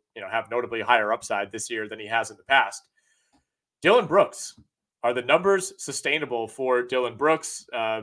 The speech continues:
you know, we talk a lot, Alex, about the, the Houston Rockets. They got too many mouths to feed. It's been frustrating for Jalen Green, Jabari Smith. You know, even Fred VanVleet has had his ups and downs. Not Dillon Brooks, baby. Five games in,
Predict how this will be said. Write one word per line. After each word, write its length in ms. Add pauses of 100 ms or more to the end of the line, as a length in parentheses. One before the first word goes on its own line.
you 80
know, 40
we 60
talk 220
a 60
lot, 220
Alex, 320
about 440 (840)
the, 240
the 120
Houston 260
Rockets. 360
They 80
got 200
too 100
many 140
mouths 280
to 80
feed. 280
It's 100
been 160
frustrating 680 (360)
for 240
Jalen 300
Green, 340
Jabari 340
Smith. 400
You 60
know, 80
even 240
Fred 240
VanVleet 440
has 120
had 160
his 160
ups 180
and 100
downs. 460 (720)
Not 140
Dillon 200
Brooks, 220
baby. 320 (420)
Five 220
games 280
in, 260